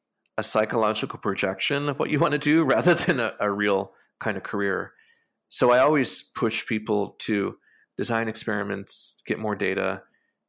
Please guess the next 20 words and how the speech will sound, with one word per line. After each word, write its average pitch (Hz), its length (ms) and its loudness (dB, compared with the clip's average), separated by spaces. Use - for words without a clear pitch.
play 151 180 4
around 110 280 2
a - 20 2
little 160 180 4
bit, 175 320 2
and 113 140 -4
be 120 100 0
open 135 320 2
to 135 100 -4
the 120 140 2
idea 107 340 2
that 113 160 0
real 113 140 0
progress 120 640 0
is 107 120 -4
a 107 80 0
zigzag. 98 680 -2
It 107 320 -4
could 110 160 -4
be 110 320 0